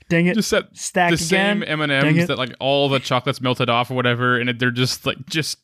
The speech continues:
Speaker 2: pe-, little pieces of chocolate because I've been using the same ones for five hours straight. Like,
Speaker 1: So
Speaker 2: I wonder
Speaker 1: I
Speaker 2: how
Speaker 1: think
Speaker 2: long this person was trying to do this.
Speaker 1: <laughs> Uh,
Speaker 2: Like,
Speaker 1: I don't think I have that information.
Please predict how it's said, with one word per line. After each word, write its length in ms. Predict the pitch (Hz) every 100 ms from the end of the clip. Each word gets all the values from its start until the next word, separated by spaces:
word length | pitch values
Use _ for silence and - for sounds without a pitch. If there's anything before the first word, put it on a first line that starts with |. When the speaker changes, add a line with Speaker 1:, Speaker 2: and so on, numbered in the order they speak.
| _
Speaker 2:
pe-, 120 | - 160
little 200 | 147 143
pieces 180 | 143 135
of 120 | 123
chocolate 320 | - 117 127
because 200 | 123 123
I've 80 | 117
been 120 | 117
using 240 | 113 117 120
the 80 |
same 220 | 110 120 113
ones 220 | 117 120
for 120 | 117
five 260 | - 110 113
hours 320 | 113 113 117
straight. 380 | - 117 113 - _ _ _ -
Like, 120 | 143 - -
Speaker 1:
So 160 | - 160
Speaker 2:
I 20 |
wonder 160 | 156 294
Speaker 1:
I 20 |
Speaker 2:
how 40 | 277
Speaker 1:
think 80 | 226
Speaker 2:
long 240 | 180 202
this 100 | 190
person 240 | - 185 196
was 80 | 143
trying 220 | 185 160
to 120 | 151
do 160 | 156 202
this. 400 | 160 101 - -
Speaker 1:
<laughs> 0 |
Uh, 40 | 160
Speaker 2:
Like, 400 | 165 170 170 175
Speaker 1:
I 80 |
don't 140 | 208 285
think 120 | 294
I 80 | 269
have 220 | 240 220
that 180 | 185 180
information. 1040 | 165 - 135 131 127 - 135 131 135 135